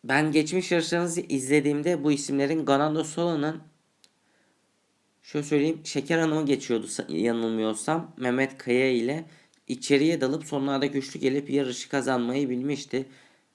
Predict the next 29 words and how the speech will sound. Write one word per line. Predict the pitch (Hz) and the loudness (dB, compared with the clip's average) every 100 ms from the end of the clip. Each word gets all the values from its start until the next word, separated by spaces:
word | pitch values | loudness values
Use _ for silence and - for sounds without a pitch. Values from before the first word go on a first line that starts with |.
| - | -4
Yarın | 120 135 147 139 | 2 2 2 0
yine | 139 151 135 143 - _ _ _ | 0 0 0 -4 -10 _ _ _
gör-, | 104 120 127 123 | -2 2 2 0
yani | 123 123 123 - _ | -4 -4 -4 -10 _
şöyle | - 151 | -4 -2
söyleyeyim | 151 151 127 117 | 0 0 0 -2
ben | 117 | -2
sizlere. | 110 - 120 143 160 - - _ _ _ _ _ _ | -6 -4 -2 -2 -6 -14 -20 _ _ _ _ _ _
Pandemiden | 123 131 135 143 151 170 | 0 2 2 0 0 -2
sonra | 160 160 160 | 0 0 2
yarışı | 156 147 143 180 | 2 0 -2 -2
yok. | 143 | -2
Sadece | - 147 143 | 0 0 2
iki | 151 147 143 | 0 0 0
bin | 151 151 - _ - | 0 -2 -12 _ -6
yirmi | 131 135 | -2 0
bir | 143 | 2
yılında | 151 143 139 | 2 2 0
iki | 147 143 160 | -2 -2 -4
yarışı | 147 - 156 | -4 -2 0
var. | 156 156 - _ _ _ - - | 0 -4 -18 _ _ _ -20 -6
Özellikle | 123 139 160 156 151 | 0 0 0 -2 2
Daniel | 143 143 147 143 | 4 4 0 0
Kaya | 139 147 | 2 4
ile | 156 147 | 2 2
olanı | 143 143 151 165 | 0 0 -2 -2
hiç | 147 151 | -6 -2
ölçü | 147 131 - | 0 0 -2
almıyorum. | 147 147 143 110 113 | -2 0 -2 -2 -4